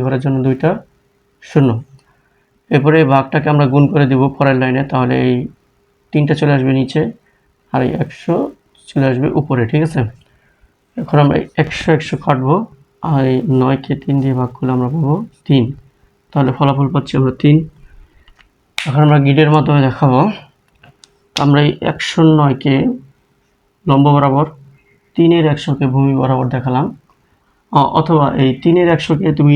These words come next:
লম-, তোমরা লম্ব বরাবর, একশো নয়কে ভূমি বরাবর দেখালেও পারবে, তোমাদের সুবিধা মতো তোমরা ধরে নিবে, ঠিক আছে? এরপরে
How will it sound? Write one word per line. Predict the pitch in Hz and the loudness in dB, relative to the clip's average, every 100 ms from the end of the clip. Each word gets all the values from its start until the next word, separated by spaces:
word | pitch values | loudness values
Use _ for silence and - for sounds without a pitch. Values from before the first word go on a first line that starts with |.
| 139 | 4
লম-, | 139 143 143 | 4 2 0
তোমরা | - 143 135 135 135 | 0 2 2 4 2
লম্ব | 139 147 | 2 0
বরাবর, | 143 139 123 160 196 _ _ _ _ _ | 0 0 -2 -4 -8 _ _ _ _ _
একশো | 156 156 165 | -4 0 2
নয়কে | 151 147 139 135 | 4 2 2 0
ভূমি | 135 139 | 2 2
বরাবর | 135 127 131 | 0 0 -2
দেখালেও | 131 127 143 220 - | -2 -2 -2 -2 -2
পারবে, | 127 120 151 | -2 -2 -6
তোমাদের | 151 147 143 | -2 0 0
সুবিধা | 143 151 151 143 | -2 -2 0 0
মতো | 135 143 | -2 -2
তোমরা | 143 135 151 220 - _ _ _ _ _ | 0 0 -2 -6 -14 _ _ _ _ _
ধরে | 143 131 | 0 0
নিবে, | 127 117 143 | 0 -4 0
ঠিক | 180 | -2
আছে? | 160 127 107 _ _ _ _ _ _ _ _ _ _ _ - | 0 -4 -6 _ _ _ _ _ _ _ _ _ _ _ -2
এরপরে | 147 143 175 | 0 2 0